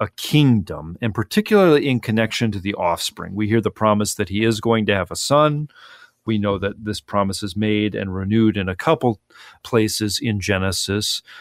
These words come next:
that Isaac will be the promise, that it, it's not gonna be through Ishmael, it's not gonna be through any other way, but that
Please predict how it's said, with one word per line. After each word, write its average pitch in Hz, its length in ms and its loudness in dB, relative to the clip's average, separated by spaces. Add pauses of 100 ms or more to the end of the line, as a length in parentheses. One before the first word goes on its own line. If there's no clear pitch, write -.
(220)
that 107 240 0
Isaac 120 460 4
will 135 80 6
be 127 100 4
the 123 100 4
promise, 120 640 2
that 92 160 -8
it, 98 160 -8
it's 107 180 -8
not 92 160 -2
gonna 98 120 -6
be 95 100 -2
through 95 260 -6
Ishmael, 110 580 2
it's - 140 -6
not 87 140 -2
gonna 90 100 -12
be 90 140 -10
through 101 200 -8
any 131 220 4
other 123 200 4
way, 87 380 -2 (500)
but 101 160 -2
that 101 220 -2